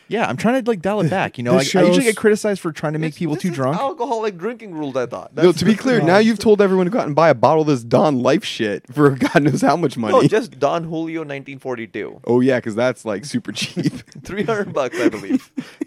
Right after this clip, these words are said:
Speaker 2: This show is sponsored by Liquid Death and Don Julio nineteen forty-two.
Speaker 4: Yo, but if Don Julio wants to send us a bottle, you know, we might drink it for the pod.
Speaker 3: Hundred percent.
Speaker 2: Uh, would this show be better as a Quibi?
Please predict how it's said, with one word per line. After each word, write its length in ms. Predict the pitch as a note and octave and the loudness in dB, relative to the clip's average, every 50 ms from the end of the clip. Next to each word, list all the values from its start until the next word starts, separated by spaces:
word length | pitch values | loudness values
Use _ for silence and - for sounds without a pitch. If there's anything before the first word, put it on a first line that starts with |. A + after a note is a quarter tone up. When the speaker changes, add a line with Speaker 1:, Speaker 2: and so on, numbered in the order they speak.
| - | -2
Speaker 2:
This 160 | D3 F3+ E3+ | 0 0 0
show 200 | - - C4 B3+ | 2 2 2 2
is 80 | G3+ - | 2 2
sponsored 400 | - E3+ F3 F#3+ F3+ - F3 D3 | 0 -2 -2 -2 -2 -2 -4 -4
by 340 | D#3 C#3 B2 A#2 A2 C3+ C#3 | -4 -6 -6 -6 -6 -6 -6
Liquid 380 | C#3+ D3+ F#3 F#3+ - B3 G#3+ | -4 -4 -4 -2 0 0 0
Death 280 | F3+ A#3+ A3+ F#3+ - - - | 2 2 2 2 0 -2 -8
and 320 | D3+ D#3+ D#3+ D#3 D3+ D#3 C#3+ | -6 -4 -4 -4 -4 -6 -4
Don 240 | E3+ E3+ G3 G#3+ | -4 -2 -2 -2
Julio 480 | F3+ - - C4+ C#4 B3+ G3 D3 A#2+ A#2 | -2 -2 -2 -2 0 0 0 -2 -4 -6
nineteen 240 | B2 C3 C#3 C#3+ D3 | -8 -8 -8 -8 -8
forty-two. 600 | C3+ - F#3 F#3 F#3 - - D#3 - - - - _ _ - | -8 -6 -6 -6 -6 -6 -10 -12 -12 -14 -20 -20 _ _ -4
Speaker 4:
Yo, 140 | B2 C3+ | -2 -2
but 100 | B2+ C#3 D3 | 0 0 0
if 80 | C3+ | 2
Don 200 | - F3 G3+ F#3 | 2 2 2 2
Julio 240 | F3 F3+ F3 F3 D#3 C#3 | 2 2 2 2 2 0
wants 160 | C3+ B2+ - | -2 -4 -4
to 80 | B2 A2+ | -8 -8
send 200 | - C3+ B2+ B2 | -4 -4 -4 -4
us 80 | A#2 - | -4 -4
a 60 | A2+ | -4
bottle, 500 | G#2 A#2+ C3 A#2 G#2 G2+ G2 G2+ G#2+ F#2 | -2 -2 0 0 -2 -2 -2 -4 -4 -4
you 80 | A2+ A#2 | -4 -6
know, 80 | G2+ G2 | -6 -4
we 100 | A2+ A#2+ | -4 -4
might 200 | B2+ C3 F#2+ - | -4 -4 -6 -6
drink 200 | G#2+ G#2+ G2+ - | -6 -8 -8 -10
it 60 | - - | -12 -16
for 100 | - - | -16 -16
the 60 | D#2 | -14
pod. 280 | - F#2 - - G2+ G2+ _ _ - | -12 -12 -12 -12 -12 -16 _ _ -16
Speaker 3:
Hundred 200 | - C3+ C3+ B2+ | -12 -10 -10 -10
percent. 360 | A#2 A2+ - - G2+ D#2+ - _ _ _ _ _ - | -10 -12 -12 -12 -12 -12 -14 _ _ _ _ _ -16
Speaker 2:
Uh, 540 | E3 D#3 D3+ C#3+ C#3 C#3 C3+ C3+ C3 C3 B2 - _ _ _ _ _ - | -12 -12 -10 -10 -10 -10 -10 -10 -10 -12 -12 -14 _ _ _ _ _ -4
would 160 | D#3 G3 F#3+ | -2 -2 0
this 120 | B3 C#4+ - | 0 0 0
show 280 | - - A3+ A#3 A3 G3+ | 0 0 0 0 0 0
be 80 | G3 F3+ | -2 -2
better 380 | D3+ F3 F#3+ F#3+ G3 G3 G3 G3 | -2 -2 -2 0 0 0 -2 -2
as 160 | F3+ E3+ D3 | -4 -8 -10
a 40 | D#3 - | -10 -8
Quibi? 300 | - A#3+ B3 D#3+ - | -6 -6 -6 -6 -8